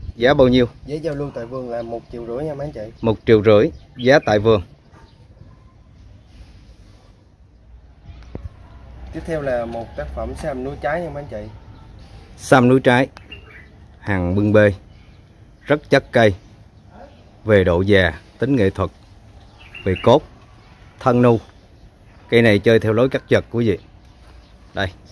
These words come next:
Speaker 1: trái bắt đầu, à, cho trên cây. Anh chị em cùng xem. Cái này nói về, à, độ già thì quá già rồi quý vị, cực già luôn. Đấy, cái phần thân nu, dàn chân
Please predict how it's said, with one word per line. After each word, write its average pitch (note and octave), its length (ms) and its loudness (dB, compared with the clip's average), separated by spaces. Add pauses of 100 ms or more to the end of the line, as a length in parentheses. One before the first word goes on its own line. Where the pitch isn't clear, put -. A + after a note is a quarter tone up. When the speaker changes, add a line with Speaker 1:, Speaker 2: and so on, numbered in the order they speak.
(120)
Speaker 1:
trái G#2+ 220 -2
bắt A#2+ 140 -8
đầu, F2 200 -2
à, D#2+ 220 -4 (1160)
cho G2 140 -4
trên G2 200 -4
cây. G2 220 -2 (540)
Anh F#2 140 -8
chị F2+ 180 -4
em G2 200 -4
cùng F2 120 -6
xem. A2 240 -2 (2250)
Cái G#2 100 -8
này F2+ 280 -2
nói A2 220 0
về, F#2 240 2
à, E2+ 140 -2
độ E2+ 180 -4
già F#2+ 360 -2
thì D#2+ 420 -8 (200)
quá C3+ 160 0
già B2+ 300 4
rồi D#2+ 120 -8
quý F2+ 160 -10
vị, E2+ 80 -12 (220)
cực B2 220 -4
già G#2 280 0
luôn. F2+ 160 -6 (920)
Đấy, G#2+ 340 -6
cái A2+ 120 -8 (160)
phần D#2+ 200 -8
thân G#2 260 -6
nu, F#2+ 260 -2 (1500)
dàn F#2 200 -6
chân G2+ 200 -6